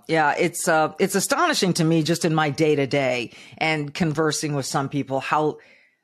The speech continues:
how few issues people, I, I think just your average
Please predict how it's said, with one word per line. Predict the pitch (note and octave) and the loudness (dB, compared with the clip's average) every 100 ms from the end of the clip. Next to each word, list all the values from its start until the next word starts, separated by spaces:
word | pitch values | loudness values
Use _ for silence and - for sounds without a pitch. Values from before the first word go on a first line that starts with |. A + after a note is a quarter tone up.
| _ | _
how | - F#3 E3 | -6 0 0
few | D#3 - G#3+ G#3+ | -2 -2 0 2
issues | F#3 - E3+ D#3 | 0 0 0 -2
people, | - F3+ E3+ D#3+ D3+ C3+ _ _ _ - | -2 -2 0 2 0 -2 _ _ _ -4
I, | F3 E3+ | -2 -2
I | |
think | E3 F3 - _ C#3+ | -2 -4 -6 _ -10
just | G3 F#3+ - | -4 -4 -4
your | F3 E3+ E3+ | -4 -2 0
average | F#3 F#3+ F#3+ G3 D#3 | 0 0 0 0 -2